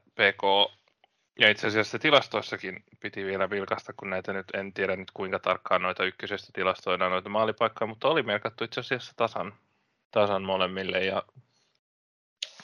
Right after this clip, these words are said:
ja tota, olkoon, olkoon jokseen, tai pidän sitä jokseenkin oikeutettuna, että kyllä P K:kin tsemppasi, että siinä oli tosiaan,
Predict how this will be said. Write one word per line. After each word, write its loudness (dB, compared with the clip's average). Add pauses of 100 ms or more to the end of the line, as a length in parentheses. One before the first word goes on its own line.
(260)
ja 2
tota, 0 (1000)
olkoon, 8
olkoon 8
jokseen, 2 (100)
tai 6
pidän 6
sitä 0
jokseenkin 0
oikeutettuna, -2
että -6
kyllä 4 (220)
P -6
K:kin 4 (180)
tsemppasi, 2
että -14
siinä 0
oli 4
tosiaan, 6